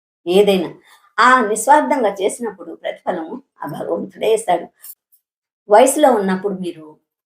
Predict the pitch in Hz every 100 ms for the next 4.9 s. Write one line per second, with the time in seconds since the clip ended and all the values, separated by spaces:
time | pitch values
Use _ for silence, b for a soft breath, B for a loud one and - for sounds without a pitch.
0 | _ _ - 208 254 277 233 320 254 254
1 | 208 202 - - _ _ 170 165 156 147
2 | 208 269 202 170 170 _ _ _ 190 180
3 | 170 151 151 170 170 196 185 151 147 -
4 | _ - 208 180 196 185 170 160 190